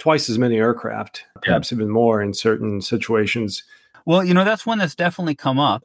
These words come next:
Speaker 2: but I'd say most airlines we've, we've spoken with, you know, they realize that this supply and demand problem with pilot shortages, it's one that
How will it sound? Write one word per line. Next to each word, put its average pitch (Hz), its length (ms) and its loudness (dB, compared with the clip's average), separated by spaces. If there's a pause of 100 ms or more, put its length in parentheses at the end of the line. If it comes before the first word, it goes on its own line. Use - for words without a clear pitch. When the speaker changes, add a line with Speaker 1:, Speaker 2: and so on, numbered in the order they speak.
Speaker 2:
but 127 180 0
I'd 139 160 -2
say 156 160 -2
most 143 340 0
airlines 110 560 0
we've, 98 380 -8
we've 98 240 -10
spoken 104 480 -4
with, 87 380 -10 (180)
you 120 100 2
know, 117 100 4
they 131 180 4
realize 135 480 4
that 107 140 -4
this 123 160 -4
supply 123 440 -2
and 135 180 4
demand 104 500 2
problem 87 340 -4
with 73 180 -8
pilot - 280 -2
shortages, 80 680 -4 (400)
it's 120 260 -2
one 156 580 2
that 104 520 2